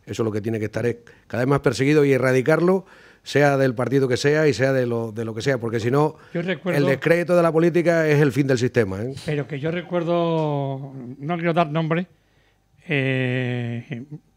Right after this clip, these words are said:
Speaker 2: y si es posible ni el partido, pero hace algunos años, mucho, un alto cargo de la Diputación Provincial de Badajoz, pues, metió la mano.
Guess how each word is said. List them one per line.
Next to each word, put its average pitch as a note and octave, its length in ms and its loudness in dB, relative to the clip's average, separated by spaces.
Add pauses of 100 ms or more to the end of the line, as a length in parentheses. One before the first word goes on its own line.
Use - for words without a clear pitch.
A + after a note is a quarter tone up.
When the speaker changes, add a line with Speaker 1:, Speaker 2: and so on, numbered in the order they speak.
(260)
Speaker 2:
y D#3 80 -8
si - 120 -4
es G3 60 0
posible F3+ 360 -4
ni E3+ 80 -8
el D3 120 -8
partido, C3 380 -14
pero D3+ 200 -4
hace F3 280 -4
algunos E3+ 380 -8
años, F3 300 -6 (180)
mucho, - 300 -12 (1500)
un F3+ 180 0
alto F3 260 -2
cargo E3 340 -2
de D3+ 120 -2
la D3 60 -2
Diputación C#3 500 -4
Provincial D3 340 -6
de D#3+ 80 -4
Badajoz, D#3+ 440 -4 (880)
pues, - 200 -20
metió - 240 -12
la C#3 80 -2
mano. A3+ 240 -4